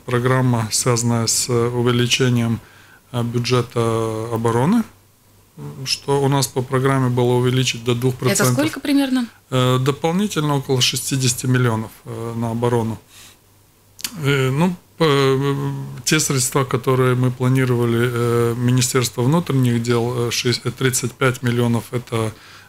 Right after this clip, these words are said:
Speaker 1: э, было планированные средства, и мы, правительство одобрило полностью,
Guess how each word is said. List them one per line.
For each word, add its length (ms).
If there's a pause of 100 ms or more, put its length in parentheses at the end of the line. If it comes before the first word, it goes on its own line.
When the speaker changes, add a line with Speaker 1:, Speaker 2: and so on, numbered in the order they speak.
(100)
Speaker 1:
э, 100
было 320
планированные 720
средства, 640
и 500
мы, 440 (200)
правительство 960
одобрило 520
полностью, 640